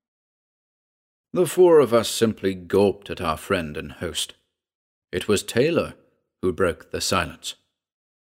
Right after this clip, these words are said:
"Does she know what she is?" he asked. "I mean, do you think she knows what she is?" "It's my belief that the young lady knows that something isn't quite right. It's that same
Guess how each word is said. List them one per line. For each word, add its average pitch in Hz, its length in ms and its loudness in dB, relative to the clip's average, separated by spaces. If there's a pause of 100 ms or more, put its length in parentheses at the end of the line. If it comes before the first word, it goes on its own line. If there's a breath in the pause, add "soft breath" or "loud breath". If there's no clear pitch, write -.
(120)
"Does 113 100 0
she 101 180 0
know 85 300 -2
what 87 140 -2
she 82 220 -8
is?" 82 360 -12 (540)
he 85 180 -2
asked. - 380 -10 (480)
"I 107 80 0
mean, 90 280 -2 (500)
do 85 80 -8
you 87 280 0
think 117 240 -2
she - 120 0
knows 127 300 4
what 117 120 -6
she 147 160 -4
is?" 190 220 -10 (760)
"It's 247 180 -2
my 190 220 2
belief 156 460 2
that 127 160 -2
the 131 80 6
young 120 260 4
lady 107 360 2
knows 101 260 -2
that 95 160 -4
something 90 440 -4
isn't 92 300 -4
quite 80 340 -10
right. 87 480 -2 (640)
It's 180 180 0
that 214 240 -2
same 170 760 -2